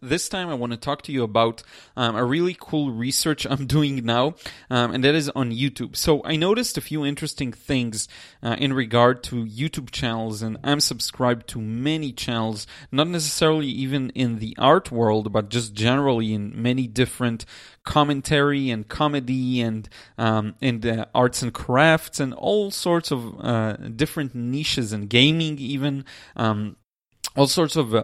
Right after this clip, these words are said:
podcasts, uh, that I'm, I've been following, and I'm really noticing that there are two types of, of channels, if you will.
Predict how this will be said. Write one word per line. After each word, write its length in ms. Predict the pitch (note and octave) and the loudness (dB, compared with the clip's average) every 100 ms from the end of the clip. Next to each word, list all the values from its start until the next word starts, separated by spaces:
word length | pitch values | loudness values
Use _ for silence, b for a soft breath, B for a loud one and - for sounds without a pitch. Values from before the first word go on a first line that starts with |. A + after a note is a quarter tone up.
| - | 2
podcasts, 680 | C3 - - C#3 C3 - - B B | 2 2 0 0 0 -6 -12 B B
uh, 220 | B2+ A2+ A2 | 0 2 4
that 160 | A#2+ | 4
I'm, 160 | A#2 A2 | 4 2
I've 160 | D3 A2+ | 0 2
been 100 | A#2 | 0
following, 500 | - F#3 G3+ B2+ A2 - | 4 6 6 2 0 0
and 260 | B2 A#2+ - | 2 0 -2
I'm 220 | D3 C3 - | 0 0 -2
really 340 | C3 F3+ B3+ | -4 -2 0
noticing 600 | G3+ C3+ D3+ F#3+ - D#3 B2+ | 0 2 2 2 -2 -2 -2
that 180 | A#2 | 0
there 220 | A2+ A#2 G#2+ | 2 2 2
are 240 | A#2 A2+ - - | 2 0 -2 -6
two 160 | A3 | -6
types 500 | A#3 - F3+ - - - | -4 -4 -2 -2 -6 -2
of, 400 | B2+ A#2 G#2 G#2+ | 0 0 -2 -6
of 400 | B2 A#2+ G#2+ G2+ | -2 -2 -2 -6
channels, 640 | - - C3 C#3 C#3 C3+ B2+ | -4 -2 0 0 0 -2 -4
if 180 | - - | -8 -2
you 60 | |
will. 300 | F3 F#3 G#3+ | 2 4 2